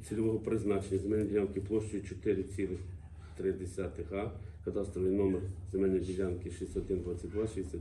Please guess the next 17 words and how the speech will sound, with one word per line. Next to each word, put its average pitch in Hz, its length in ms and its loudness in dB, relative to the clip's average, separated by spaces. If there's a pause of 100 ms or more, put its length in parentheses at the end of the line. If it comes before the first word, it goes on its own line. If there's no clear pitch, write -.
вісім 92 300 -6
сімдесят 78 400 -8
три 95 160 0 (600)
нуль 87 180 2
нуль, 101 220 4
нуль 98 280 4
один 104 340 6
нуль 92 120 4
нуль 90 200 0
два, 104 300 2
нуль 101 260 4
один 95 240 4
двадцять, 101 420 0
з 98 40 -2
існуючого 95 640 2
нуль 92 220 2
один 95 260 4